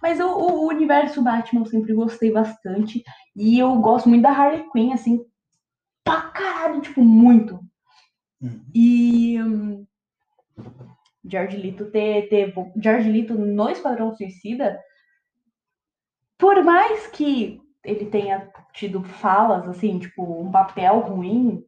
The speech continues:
Speaker 1: ele é um ator muito bom. Jared Leto é um ator da porra, ele fez filme, nossa, assim, muito mais filme que muito ator aí que é conhecido somente como ator. Sem contar que Jared Leto também é um cantor. Por mais que ele seja preconceituoso absurdamente,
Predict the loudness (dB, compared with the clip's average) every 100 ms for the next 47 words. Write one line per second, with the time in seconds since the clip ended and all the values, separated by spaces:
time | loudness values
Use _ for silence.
0 | _ -4 2 4 4 2 0 -2 -6 -10
1 | -8 -8 -6 -6 -6 -6 0 2 2 -2
2 | -6 -4 -6 -2 -2 -2 -4 -12 -10 -12
3 | -12 -6 -4 -4 -8 0 2 2 -4 -12
4 | -10 -10 -10 _ _ _ _ -4 6 8
5 | 8 6 4 4 -2 -2 -2 -2 -2 -4
6 | -4 -2 0 -2 -4 -6 -6 -6 -8 -10
7 | -8 -6 -6 -6 -4 -4 -4 -4 -4 -8
8 | -20 _ -6 -2 0 0 0 -2 0 0
9 | 0 -2 -4 -4 -6 -4 -4 -2 -4 -6
10 | 0 0 0 -6 -20 -6 0 2 2 0
11 | -2 -2 0 0 0 0 -2 -6 _ _
12 | -2 0 0 -2 -4 -2 -2 0 -2 -6
13 | -4 -2 -2 -6 -2 -4 -4 -14